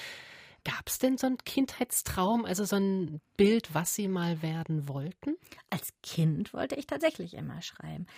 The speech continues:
Speaker 2: Aber man verabschiedet sich ja von solchen Träumen. Man denkt, sie sind völlig unrealistisch. Aber ich habe ja immer schon gern Geschichten geschrieben und ich dachte, ich lebe mal auf einer Alm und mache Käse und dann, ähm, schreibe ich da Kinderbücher. Das dachte ich immer,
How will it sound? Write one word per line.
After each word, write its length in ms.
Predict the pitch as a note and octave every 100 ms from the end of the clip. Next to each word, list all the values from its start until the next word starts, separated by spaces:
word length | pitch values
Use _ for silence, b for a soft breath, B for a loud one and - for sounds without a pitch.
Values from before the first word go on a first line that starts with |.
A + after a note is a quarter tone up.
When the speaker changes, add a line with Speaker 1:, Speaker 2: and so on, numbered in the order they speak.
| B B
Speaker 2:
Aber 200 | F3+ G3
man 320 | G3+ G3 -
verabschiedet 560 | - - - A#3 G#3+ G3+
sich 160 | G#3+
ja 160 | A3 G#3
von 260 | - G#3+ G#3
solchen 300 | G#3+ A3 G#3
Träumen. 300 | G#3+ A3 A3
Man 120 | G#3
denkt, 200 | A3 A#3
sie 80 | A#3
sind 200 | A#3 A#3
völlig 420 | - A3 A#3+ -
unrealistisch. 840 | C4 C#4 G3+ E3+ D#3+ F3 - F#3 - B B B
Aber 80 | -
ich 140 | F3+ F#3
habe 120 | F#3+
ja 60 |
immer 220 | - A#3 A#3+
schon 160 | G3+
gern 180 | G3+ G3+
Geschichten 460 | G#3 - F3+ - F#3+
geschrieben 420 | F#3+ - G3 F3+
und 100 | F#3
ich 80 | -
dachte, 220 | F#3+ -
ich 160 | -
lebe 220 | F#3 G3+ G3+
mal 140 | E3+
auf 140 | F#3
einer 140 | A3 -
Alm 300 | F#3+ F3+ F#3
und 120 | F#3+
mache 220 | F#3 A#3
Käse 460 | - G#3 G#3 G3 F3
und 160 | G3+
dann, 240 | F#3+ G3 F#3+ B B B B -
ähm, 420 | G3 F#3+ F#3+ F#3
schreibe 320 | - - F#3+
ich 80 | -
da 100 | G3+
Kinderbücher. 680 | - F#3 E3+ D#3 E3 - E3+
Das 260 | F#3 -
dachte 300 | - - -
ich 200 | F3 - -
immer, 300 | D#3 D3